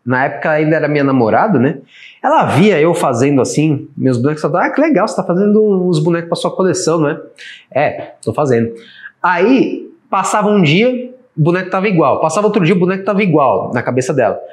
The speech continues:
Passava mais um dia, o boneco tava igual. Ela falava, "Pô, você não anda nesse boneco aí? Ele não, não sai do lugar?"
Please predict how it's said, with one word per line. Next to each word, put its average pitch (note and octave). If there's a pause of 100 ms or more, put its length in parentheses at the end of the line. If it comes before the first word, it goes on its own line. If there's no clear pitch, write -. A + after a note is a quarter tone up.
(240)
Passava G3
mais A#3
um A#3
dia, F#3+
o -
boneco G#3
tava A3
igual. A3
Ela G#3
falava, G#3+
"Pô, D4
você C#4
não B3+
anda D4
nesse F#3+
boneco F3+
aí? G3
Ele F#3+
não, G3+
não E3+
sai G#3
do E3+
lugar?" E3